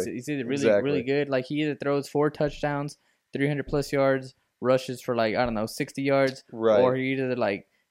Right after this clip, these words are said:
Speaker 1: throws one touchdown, two interceptions, and, like, throws for two hundred yards. I,
Speaker 2: Well,
Speaker 1: I f-, I don't know.
Speaker 2: and what's crazy about it, too, is that that defense, that defense is actually pretty good. And they've got,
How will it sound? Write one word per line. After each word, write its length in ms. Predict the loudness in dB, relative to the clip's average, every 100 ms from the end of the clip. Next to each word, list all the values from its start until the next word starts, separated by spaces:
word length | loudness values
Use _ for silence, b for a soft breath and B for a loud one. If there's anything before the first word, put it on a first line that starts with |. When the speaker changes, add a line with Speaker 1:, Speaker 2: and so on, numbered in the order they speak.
| -2
Speaker 1:
throws 280 | 2 4 2
one 240 | 0 0
touchdown, 640 | -2 -2 0 0 0 -2 -4
two 120 | -4
interceptions, 840 | -2 -2 0 0 -2 -4 -6 -8
and, 160 | -10 -8
like, 280 | -6 -8 -10 _
throws 220 | -2 -2 -2
for 100 | -8
two 140 | -6
hundred 180 | -4 -4
yards. 480 | -8 -10 -16 -20 -20 -16 0
I, 60 | 4
Speaker 2:
Well, 80 | 4
Speaker 1:
I 60 |
f-, 140 | 2 -8
I 100 | -8
don't 120 | -8 -8
know. 200 | -16 -14 0
Speaker 2:
and 140 | 2
what's 140 | 2 2
crazy 260 | 2 2
about 160 | 4 4
it, 60 | 4
too, 160 | -2
is 100 | 0
that 140 | -2 2
that 240 | 2 2
defense, 720 | -6 -4 -4 -4 -6 -14 -16 _ -2
that 140 | 0
defense 280 | 0 -6 -8
is 140 | -2
actually 260 | -2 -2 -6
pretty 200 | -6 -6
good. 280 | -4 -4 -6 _ _ _ -4
And 80 | -4
they've 160 | 2
got, 180 | 6